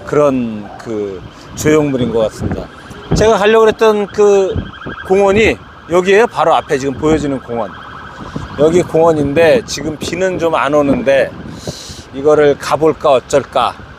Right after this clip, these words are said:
아, 여기 가면은 저는 처음에는 이 그 공원 앞에서 자전거를,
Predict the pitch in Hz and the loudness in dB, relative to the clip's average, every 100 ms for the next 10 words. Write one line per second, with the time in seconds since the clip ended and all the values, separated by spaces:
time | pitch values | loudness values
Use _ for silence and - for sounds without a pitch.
0 | - - - - - - - 123 120 135 | -20 -20 -20 -20 -20 -18 -10 -4 2 2
1 | 156 147 - 151 160 156 165 165 160 214 | 2 -2 0 2 2 2 2 0 0 2
2 | 214 190 175 208 196 147 160 147 - - | 2 4 2 2 0 -2 -2 -2 -8 -20
3 | - - - - - 131 120 - 170 185 | -20 -14 -8 -8 -4 -2 -2 0 2 2
4 | 160 165 156 180 101 - - - - - | 2 0 2 0 0 -6 -8 -8 -10 -6
5 | - 240 277 240 214 | -2 0 2 4 2